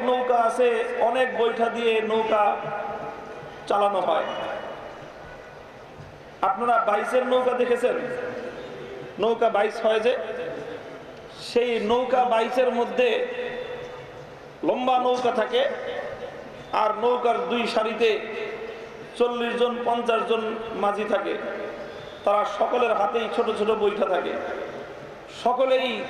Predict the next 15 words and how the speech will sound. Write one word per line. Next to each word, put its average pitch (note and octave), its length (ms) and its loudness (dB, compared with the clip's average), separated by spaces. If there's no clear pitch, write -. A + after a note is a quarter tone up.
শরীরের A#3+ 460 4
সমস্ত B3+ 380 0
শক্তি B3+ 340 -2
দিয়ে A#3+ 240 4
যতটা A#3 420 2
দ্রুত B3 220 0
সম্ভব A3 360 2
নৌকার A3+ 360 4
বৈঠা G#3+ 300 4
বাইতে G3 280 2
থাকে। - 260 0
আর G#3 180 4
পিছনে C4+ 340 2
একজন A#3 320 2
থাকে A3+ 220 2